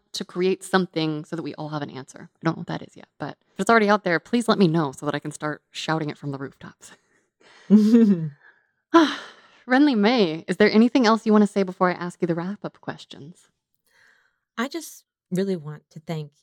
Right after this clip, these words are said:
Speaker 2: you, Wyo. Your work has opened up my relationship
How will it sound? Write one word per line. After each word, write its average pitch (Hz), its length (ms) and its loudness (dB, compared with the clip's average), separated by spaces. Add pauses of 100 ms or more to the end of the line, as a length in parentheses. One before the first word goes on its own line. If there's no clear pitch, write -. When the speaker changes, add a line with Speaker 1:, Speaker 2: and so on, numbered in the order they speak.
Speaker 2:
you, 151 280 -8
Wyo. 143 520 -18 (120)
Your 196 360 0
work 185 320 -10 (480)
has 170 600 -8 (140)
opened 202 460 0
up 165 220 -6 (220)
my 175 520 -2 (100)
relationship 190 680 -6